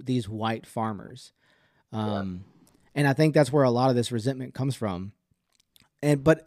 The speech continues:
Speaker 1: you know, the, the folks that I do have from the Native American community, a part of this documentary now, have been real open about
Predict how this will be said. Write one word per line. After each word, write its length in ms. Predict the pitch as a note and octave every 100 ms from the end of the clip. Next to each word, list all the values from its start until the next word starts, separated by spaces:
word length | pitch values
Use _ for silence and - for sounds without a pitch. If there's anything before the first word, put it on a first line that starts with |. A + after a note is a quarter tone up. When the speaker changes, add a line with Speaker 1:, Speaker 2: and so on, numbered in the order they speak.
| E3+
Speaker 1:
you 80 | D#3+
know, 80 | C#3+
the, 200 | C3 C3+
the 140 | C#3 C#3
folks 340 | - E3+ E3+
that 140 | D#3
I 80 | B2+
do 300 | A#2 C#3 D3+
have 420 | A2+ A#2 A2 G#2 _ _ _ _
from 240 | - D3+ D3
the 80 | B2+
Native 260 | B2+ B2+
American 480 | A#2+ A#2+ A#2 B2 A2+
community, 480 | - A#2+ A2 G#2+ A2
a 100 | A2+
part 220 | - C3+
of 80 | B2
this 100 | A#2
documentary 540 | A#2 A#2 A2+ B2 A2+
now, 240 | G#2 G#2 G2
have 160 | A#2+
been 140 | C3 C3+
real 180 | D3 D3+
open 280 | C#3 C3+ A2+
about 420 | G#2+ A2 A2